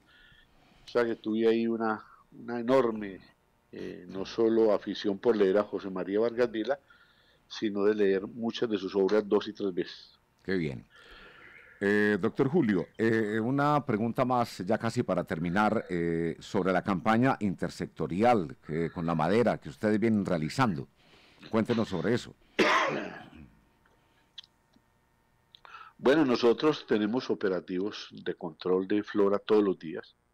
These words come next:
Speaker 1: Y por las circunstancias de todavía permanecer en el ciudadano un instinto de depredador en algunos muchos casos, que a veces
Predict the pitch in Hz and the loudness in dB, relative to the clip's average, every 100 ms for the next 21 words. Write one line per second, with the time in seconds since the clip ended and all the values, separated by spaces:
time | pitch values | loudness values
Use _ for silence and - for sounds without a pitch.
0 | _ _ _ _ _ _ _ _ _ _ | _ _ _ _ _ _ _ _ _ _
1 | - 147 139 139 127 117 107 - - - | -2 0 2 4 4 2 -4 -6 -8 -2
2 | 113 104 143 131 123 - - 117 107 - | -2 -2 0 0 0 -12 -16 -12 -8 0
3 | 104 95 104 120 117 98 95 92 - 101 | 2 4 2 2 -2 -2 -6 -6 -4 -4
4 | 113 107 90 87 - 98 92 92 92 101 | -2 -4 -6 -6 -8 -4 -2 0 -2 -4
5 | 104 - _ _ _ _ _ _ _ _ | -8 -10 _ _ _ _ _ _ _ _
6 | - 101 110 - - 127 113 - 107 92 | -6 -2 -2 -2 0 0 0 2 4 6
7 | 82 - _ _ _ _ _ _ _ _ | 4 -2 _ _ _ _ _ _ _ _
8 | _ _ _ _ - 131 - 110 101 95 | _ _ _ _ -2 0 4 4 6 4
9 | 107 110 92 92 101 110 110 - - 110 | 2 -2 -4 -8 -10 -8 -8 -6 -4 0
10 | 95 107 104 - 90 90 104 104 - | 0 0 -10 -10 -8 -6 -6 -8 -10